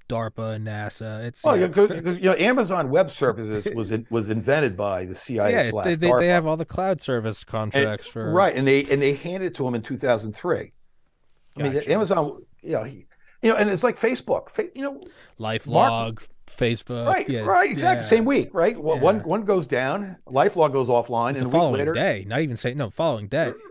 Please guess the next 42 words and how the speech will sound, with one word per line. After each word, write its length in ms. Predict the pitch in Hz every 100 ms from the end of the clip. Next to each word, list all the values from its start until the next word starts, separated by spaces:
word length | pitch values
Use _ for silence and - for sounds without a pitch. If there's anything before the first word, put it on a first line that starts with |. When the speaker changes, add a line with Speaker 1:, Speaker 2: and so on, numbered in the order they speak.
| - -
Speaker 2:
Yeah, 140 | 415
whatever. 320 | 208 302 294 170
But, 160 | 240
like, 160 | 247 226
Face-, 200 | 226 - _
Facebook 380 | 214 247 226 -
go, 160 | 196 - - -
go 220 | 139 117
Speaker 1:
Yeah. 100 | 107
Speaker 2:
incorporates. 800 | 160 170 240 285 202 101 90 - 190
Speaker 1:
Yeah. 300 | 139 101 110
<laughs> 60 | _ _ _ _ _ - 143
Speaker 2:
Oh, 240 | 196 196 180
and 160 | 180
I, 120 | 170 180
I, 120 | 175
I, 140 | 156 175 165
and 120 | 160
I 60 | 151
coded 320 | - 175 151
this 180 | 151 147
in, 140 | 139
in 100 | 123
college. 320 | - 117 92
Yeah, 120 | 107
give 140 | 95 160
me 100 | 113
a, 60 | 110
yeah, 200 | 127 107
give 180 | - 202
me 80 | 190
a 40 |
break. 320 | 101 120 107 113
Speaker 1:
Yeah, 60 |
yeah, 120 | 131
Speaker 2:
Yeah. 80 | 117
Speaker 1:
shut 340 | 123 - 113 98
up. 240 | 98 - -
<laughs> 100 | -
Yeah. 240 | 160 110 110 _ - -
Speaker 2:
Yeah, 120 | 156 147
yeah. 120 | 240